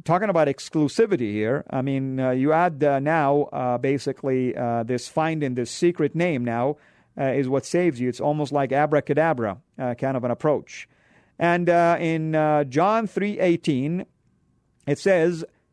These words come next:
that you are condemned if you do not believe in the name of the only begotten Son. Here again,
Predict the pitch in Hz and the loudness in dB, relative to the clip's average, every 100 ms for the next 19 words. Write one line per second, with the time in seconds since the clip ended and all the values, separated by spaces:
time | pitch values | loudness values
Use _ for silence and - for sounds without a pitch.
0 | _ _ _ 160 151 175 180 233 262 - | _ _ _ 0 0 2 2 4 2 0
1 | _ 180 180 156 196 147 147 139 - 147 | _ -2 0 2 0 0 -4 -6 -2 -4
2 | 143 175 202 175 170 143 143 156 185 170 | -2 -4 0 0 0 -2 -2 0 0 0
3 | 151 147 151 160 160 160 156 147 123 135 | 0 0 0 0 0 -2 -2 -4 -2 0
4 | 147 143 131 127 127 139 135 131 - 117 | 0 0 -2 -2 0 0 -2 -6 -4 -4
5 | 104 - 135 160 147 139 156 175 | -4 -6 -2 0 0 0 0 -4